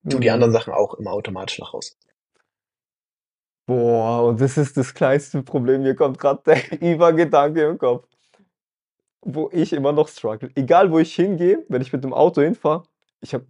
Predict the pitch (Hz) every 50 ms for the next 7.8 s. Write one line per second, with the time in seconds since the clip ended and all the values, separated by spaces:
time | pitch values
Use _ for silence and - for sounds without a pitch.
0 | _ - 139 135 208 214 214 202 185 160 160 151 151 - 165 151 135 147 131 -
1 | - 160 139 - _ - 120 120 - - 113 104 - 117 113 123 _ - - 123
2 | _ - _ _ _ _ _ _ _ _ _ _ _ _ _ _ _ _ _ _
3 | _ _ _ _ _ _ - - - 160 _ _ - - - - - - 151 156
4 | - - - - 143 151 - 139 131 139 147 147 160 - - 131 139 151 - 254
5 | 262 262 - 208 262 - - - - - - 214 226 233 523 508 - - - 254
6 | 277 302 - - - 226 294 294 294 269 254 - - _ _ - - 277 208 233
7 | 320 320 - - _ - 180 160 165 165 170 196 - 202 247 175